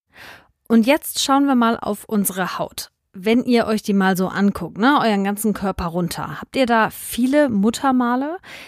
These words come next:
Ich selber hab nur ein paar kleinere, vor allem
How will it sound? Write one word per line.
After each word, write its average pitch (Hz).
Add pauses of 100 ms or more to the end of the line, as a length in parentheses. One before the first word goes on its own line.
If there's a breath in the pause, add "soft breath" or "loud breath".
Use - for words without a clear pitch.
(180 loud breath)
Ich 233
selber 247
hab -
nur 254
ein 247
paar 220
kleinere, 262
vor -
allem 226